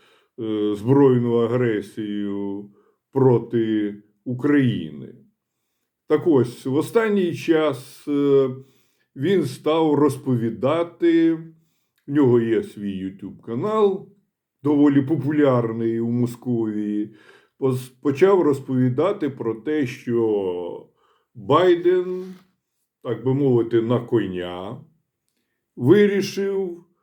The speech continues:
розпочати Третю світову війну.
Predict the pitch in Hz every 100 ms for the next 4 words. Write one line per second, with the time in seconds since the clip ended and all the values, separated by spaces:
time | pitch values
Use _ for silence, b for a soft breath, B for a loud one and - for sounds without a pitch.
0 | _ 156 160 139 - 143 127 170 180 165
1 | 151 135 131 127 127 120 120 110 110 98
2 | 95 92 95 92 80 76 58